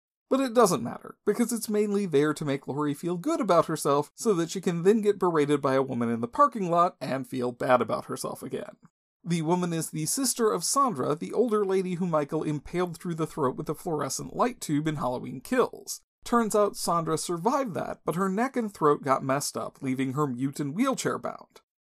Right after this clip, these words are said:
The sister blames Laurie for Michael's rampage, which is the position of at least two other people in the movie as well, and is so genuinely gross that I can barely even engage with it. Because we know, and Laurie knows, and the police know, that the reason Michael got out and went on a killing spree is because his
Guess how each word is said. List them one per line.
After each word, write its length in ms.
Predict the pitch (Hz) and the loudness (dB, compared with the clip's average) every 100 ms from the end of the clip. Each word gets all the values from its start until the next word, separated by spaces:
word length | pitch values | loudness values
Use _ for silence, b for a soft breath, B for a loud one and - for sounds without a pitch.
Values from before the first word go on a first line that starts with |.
| _ | _
The 140 | 185 233 | 0 0
sister 380 | 339 320 285 220 | 0 -2 -4 -2
blames 380 | 190 208 196 | 0 0 0
Laurie 260 | 165 175 170 | -2 0 0
for 160 | 185 156 | -2 -4
Michael's 400 | 123 120 139 226 | -4 -6 -6 0
rampage, 520 | 285 165 - - - | 0 0 -6 -12 -6
which 200 | 165 190 | -4 -2
is 80 | 170 | -2
the 100 | 196 | -2
position 400 | 208 208 - 202 | 2 2 2 2
of 80 | |
at 140 | 202 226 | 0 0
least 260 | 226 - | -4 -4
two 180 | - 330 | -2 4
other 200 | 269 202 | 6 4
people 340 | 190 180 175 156 | 2 -4 -4 -2
in 80 | |
the 60 | 147 | 0
movie 280 | 147 139 135 | -2 0 -2
as 160 | 139 | -2
well, 320 | 269 233 170 165 | 2 2 2 2
and 140 | 208 | 2
is 140 | 214 - | 2 0
so 160 | 262 | -4
genuinely 560 | 196 269 294 208 170 160 | -2 -2 0 0 -2 -2
gross 320 | 147 139 139 | 2 2 2
that 160 | 190 175 | 0 0
I 60 | |
can 160 | 185 190 | 0 0
barely 320 | 131 123 127 | -2 -4 -4
even 240 | 131 127 | -6 -8
engage 440 | 123 131 190 190 135 | -8 0 2 2 -4
with 200 | - - | -10 -12
it. 100 | - _ _ - | -20 _ _ -6
Because 320 | 151 196 165 | 2 4 4
we 240 | 180 381 | 0 0
know, 360 | 226 127 - 208 | 0 0 -4 -6
and 240 | - 180 180 | -2 0 2
Laurie 300 | 269 320 156 | 2 2 -2
knows, 360 | 110 170 220 - | -2 -6 -6 -2
and 140 | 165 | 0
the 60 | 156 | 0
police 460 | 175 185 403 - | 0 0 0 -2
know, 360 | 165 131 - 202 196 | -4 -6 -4 -2 2
that 160 | 202 | 2
the 80 | 196 | 2
reason 460 | 180 254 302 285 208 | 0 -2 0 0 0
Michael 300 | 202 220 180 | 2 2 0
got 200 | 175 170 | 0 -2
out 180 | 175 | 0
and 160 | 170 160 | -2 -2
went 160 | 147 143 | -2 -2
on 120 | 147 | -4
a 60 | |
killing 340 | 147 277 269 180 | -6 -4 -4 -4
spree 300 | - 139 131 | -4 0 0
is 120 | 135 | -2
because 320 | 160 - 147 | -4 0 0
his 180 | 160 | -2